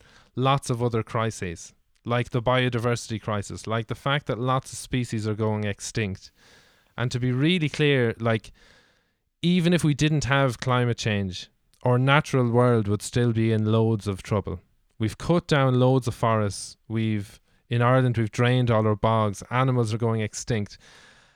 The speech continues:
And so even if we didn't have climate change, the natural world would be in trouble. And what this report is saying is, and it was a huge take home for me, is if we tackle these problems together, that's our best chance of solving them.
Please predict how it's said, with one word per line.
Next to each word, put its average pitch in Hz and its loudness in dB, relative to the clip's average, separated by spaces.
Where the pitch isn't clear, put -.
And 127 -2
so 135 0
even 180 2
if 156 0
we 131 0
didn't 156 2
have 127 0
climate 123 0
change, 107 -2
the 123 -2
natural 123 0
world 113 2
would 101 -2
be 110 0
in 107 0
trouble. 104 0
And 117 -2
what 117 -4
this 170 -2
report 139 2
is 113 -2
saying 120 0
is, 104 -2
and 117 0
it 113 0
was 113 0
a 110 0
huge 160 0
take 147 0
home 127 2
for 120 -2
me, 117 0
is 104 -2
if 165 2
we 156 4
tackle 147 0
these 123 0
problems 117 0
together, 107 0
that's 127 -2
our 123 2
best 117 -2
chance 107 -4
of 101 -10
solving 101 -2
them. 85 -8